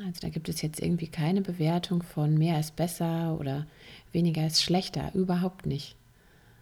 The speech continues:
Ja, oder ja, irgendwie, ne, so wie, wie man das ja eigentlich kennt von vielen anderen Systemen, dass es da irgendwie so eine,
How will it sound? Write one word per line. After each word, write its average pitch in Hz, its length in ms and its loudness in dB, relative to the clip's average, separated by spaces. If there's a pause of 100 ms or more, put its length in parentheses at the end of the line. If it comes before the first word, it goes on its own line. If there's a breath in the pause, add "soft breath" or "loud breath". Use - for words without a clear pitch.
(540 soft breath)
Ja, 175 280 -6
oder 143 340 -6 (1600)
ja, 156 120 0
irgendwie, 156 560 -4 (480)
ne, 165 120 0
so 165 160 -8
wie, 156 260 2
wie 165 60 0
man 156 160 8
das 156 120 2
ja 143 120 0
eigentlich 156 300 0
kennt 170 220 2
von 156 140 0
vielen 156 220 -2
anderen 160 280 2
Systemen, 151 540 -2
dass - 180 -4
es - 80 -12
da - 140 -6
irgendwie 151 300 -4
so - 120 -8
eine, - 220 -4